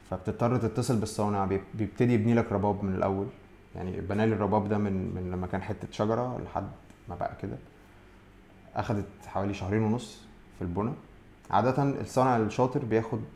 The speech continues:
خمسة وأربعين يوم في الصناعة. آه، طبعًا في صناع كتير كويسين، وفي صناع مش كويسين. يعني ال-، الناس اللي هم الكويسين قوي يتعدوا على الصوابع، وفي ناس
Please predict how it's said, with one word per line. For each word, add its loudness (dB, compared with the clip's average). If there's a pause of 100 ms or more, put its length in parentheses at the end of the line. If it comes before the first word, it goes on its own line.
(260)
خمسة 0
وأربعين 2
يوم 0 (640)
في -20
الصناعة. -4 (1400)
آه، -6 (1500)
طبعًا 6
في 0
صناع 4
كتير -2 (920)
كويسين، 2
وفي -4
صناع 4
مش 2
كويسين. -4 (140)
يعني -4
ال-، -4 (200)
الناس -2
اللي 0
هم 2
الكويسين 0
قوي 4
يتعدوا 2
على 0
الصوابع، 0 (920)
وفي -2
ناس 0